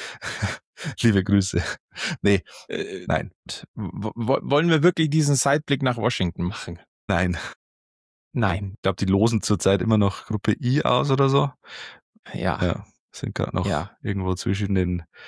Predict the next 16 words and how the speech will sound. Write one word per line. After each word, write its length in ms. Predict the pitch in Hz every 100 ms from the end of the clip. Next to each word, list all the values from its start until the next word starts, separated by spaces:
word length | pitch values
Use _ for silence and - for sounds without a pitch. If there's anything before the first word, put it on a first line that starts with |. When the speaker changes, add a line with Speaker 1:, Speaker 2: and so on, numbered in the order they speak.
| - - _ _ _
Speaker 1:
weiß 180 | - 82
ich 100 | 90
nicht, 320 | - - - - _ _ -
zwischen 260 | - 120
Speaker 2:
Wobei 140 | 117 127
Speaker 1:
den, 60 |
Speaker 2:
man 100 | 185
jetzt 140 | 175 -
Speaker 1:
zwischen 160 | 127
Speaker 2:
fairerweise 300 | 170 101 139
Speaker 1:
Barbados 320 | 104 123 107 101
Speaker 2:
sagen 120 | 95
muss, 180 | 95 95
Speaker 1:
und 80 |
keine 220 | - 92 87
Ahnung. 200 | 90